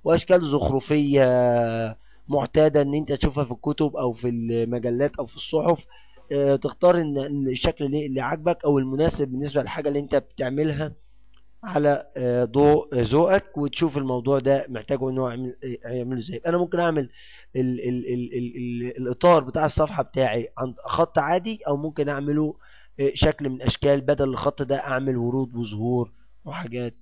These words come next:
آه، احسن بكتير. بعد كده التظليل، بعلم على الكلام او على الجدول او الحاجه اللي انا عايز اظللها، وبعدين بعمل هنا التعبئه بقى، اختار اللون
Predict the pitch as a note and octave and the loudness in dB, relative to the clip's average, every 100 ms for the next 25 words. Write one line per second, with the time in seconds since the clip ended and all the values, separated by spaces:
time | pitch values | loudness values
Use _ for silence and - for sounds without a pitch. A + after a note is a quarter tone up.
0 | - - - - - - - A2+ A2 - | -20 -18 -14 -12 -10 -10 -8 -8 -10 -14
1 | C#3 - - - - - - - - - | -20 -20 -20 -20 -18 -20 -20 -20 -20 -20
2 | - - B2 C3+ C#3+ D3+ C#3+ B2 - C#3 | -20 -10 -2 -2 2 0 0 -4 -2 -2
3 | C#3+ C#3+ E3 D#3 C3+ - C3+ D3+ D3 C3 | 0 -2 -2 -2 -6 -4 2 2 2 -6
4 | A#2+ C3 C#3 C#3+ B2 B2 D#3 C#3 C#3 C#3 | -4 -2 0 0 0 -2 -4 -6 -4 -4
5 | B2 A#2 A#2 C#3 D#3 - - - C3 C#3+ | -6 -6 -6 -2 -2 -4 -20 -14 -6 -4
6 | D3+ D#3 C#3+ C#3+ - A2+ B2 B2 A#2 F#2 | 0 0 0 0 0 -4 -2 -2 -4 -10
7 | - D#3+ D#3+ D3 D3 E3 E3+ | -2 2 4 4 2 2 0